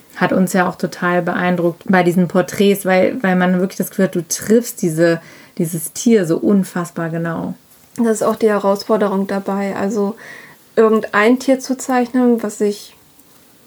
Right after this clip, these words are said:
Speaker 2: mir gerade überlegt habe oder wirklich, wenn es gerade um Haustiere geht, ne, die haben ja ganz bestimmte Eigenschaften, nicht nur im Aussehen, sondern auch im Verhalten, was vielleicht durch,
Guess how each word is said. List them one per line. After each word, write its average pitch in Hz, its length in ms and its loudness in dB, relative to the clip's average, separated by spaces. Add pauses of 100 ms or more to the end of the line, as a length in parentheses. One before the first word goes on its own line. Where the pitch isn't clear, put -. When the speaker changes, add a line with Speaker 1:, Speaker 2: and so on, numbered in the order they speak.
Speaker 2:
mir 220 200 2
gerade 208 340 2
überlegt 208 580 0
habe 240 480 2
oder 202 440 0
wirklich, 220 420 2
wenn 214 100 0
es 202 140 -4
gerade 202 500 -2
um 202 260 -4
Haustiere 220 540 2
geht, 214 320 0
ne, 214 200 0
die 208 340 0 (320)
haben 214 160 2
ja 208 100 4
ganz 202 260 0
bestimmte 214 440 0
Eigenschaften, 214 1160 0 (260)
nicht 214 260 2
nur 220 220 4
im 208 140 2
Aussehen, 220 420 2
sondern 208 240 2
auch - 160 0
im 214 100 0
Verhalten, 208 460 0
was 208 140 -2
vielleicht 202 340 -4
durch, - 180 -6